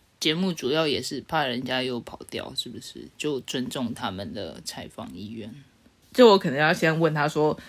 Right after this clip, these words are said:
Speaker 2: ，“你愿不愿意让你家人曝光啊？”因为有些人就不愿意嘛。
Speaker 1: 嗯。
Speaker 2: 对啊。
Speaker 1: 但还是有很多可以聊的啊，兴趣啊什么的。
Speaker 2: 哦，是啊。但我觉得好像还好。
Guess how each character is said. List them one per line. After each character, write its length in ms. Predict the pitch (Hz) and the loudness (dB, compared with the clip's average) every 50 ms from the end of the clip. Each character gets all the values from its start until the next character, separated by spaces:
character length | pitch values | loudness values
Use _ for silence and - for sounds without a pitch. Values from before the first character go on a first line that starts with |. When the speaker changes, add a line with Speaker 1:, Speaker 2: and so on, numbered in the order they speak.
| - - | -16 -8
Speaker 2:
，“你 100 | - 160 | -4 0
愿 180 | 160 170 185 180 | 4 4 4 4
不 80 | 170 | 4
愿 80 | 170 170 | 4 4
意 20 | |
让 240 | 175 170 160 156 156 | 6 6 6 4 2
你 60 | - | -2
家 240 | - - 147 135 131 | -4 0 0 2 2
人 160 | 135 92 69 175 | 2 -2 -4 -2
曝 200 | - 170 - - | -2 -2 -2 -2
光 240 | - - - - - - - | -4 -6 -6 -6 -6 -8 -10
啊？” 160 | - - 208 | -8 -4 2
因 140 | 202 208 220 | 8 8 10
为 80 | 208 185 | 10 8
有 60 | 131 165 | 6 4
些 120 | - 165 | 2 0
人 80 | 139 147 | 0 0
就 60 | - | -4
不 180 | - - 65 | -4 -4 -4
愿 180 | - 147 104 78 - 87 | -2 -2 -4 -4 -6 -10
意 160 | 101 - - - | -14 -14 -14 -18
嘛。 100 | - - - - _ _ _ _ _ _ _ - - | -20 -20 -20 -20 _ _ _ _ _ _ _ -14 -8
Speaker 1:
嗯。 400 | 202 196 185 180 180 190 196 196 _ _ - _ _ _ _ - | -6 -4 -4 -2 -4 -4 -6 -8 _ _ -20 _ _ _ _ -12
Speaker 2:
对 100 | 226 - | -10 -10
啊。 240 | - - - 208 - _ _ _ - | -8 -8 -8 -10 -10 _ _ _ -2
Speaker 1:
但 80 | 320 320 | 4 6
还 120 | 262 247 | 8 8
是 100 | 226 - | 8 8
有 100 | 277 233 | 4 4
很 160 | 190 175 147 143 | 4 2 -2 -2
多 140 | 180 196 | -2 -2
可 140 | 196 - 214 | 0 0 0
以 80 | 185 165 | 0 0
聊 280 | 139 120 104 104 123 | 0 0 0 0 -2
的 140 | 127 131 127 | -2 -2 0
啊， 240 | 120 117 113 120 123 | 0 2 0 0 -2
兴 320 | 127 - - 190 165 147 | -4 -4 -4 -4 -4 -4
趣 300 | 147 - - - 165 139 | -6 -8 -6 -4 -2 -2
啊 320 | 123 120 110 107 110 110 113 | 0 0 0 -2 -2 -4 -6
什 160 | - - - | -10 -10 -10
么 220 | 104 90 87 - 107 | -10 -10 -10 -12 -12
的。 180 | - 104 87 73 80 120 120 - - _ _ _ _ _ - _ - | -12 -14 -14 -14 -16 -18 -20 -20 -20 _ _ _ _ _ -20 _ -12
Speaker 2:
哦， 140 | 156 - 156 165 | -10 -10 -10 -8
是 220 | - - 160 92 | -4 -4 -4 -4
啊。 200 | - - - 196 208 _ _ _ _ _ _ _ _ - | -4 -8 -8 -10 -12 _ _ _ _ _ _ _ _ -6
但 80 | 254 233 | -4 -2
我 140 | 180 127 | -2 -2
觉 100 | 127 135 | -4 -4
得 80 | 123 135 | -4 -4
好 80 | 131 120 | -4 -6
像 160 | 139 131 147 | -10 -10 -10
还 200 | 151 - - - | -10 -12 -14 -14
好。 200 | - - - | -16 -16 -16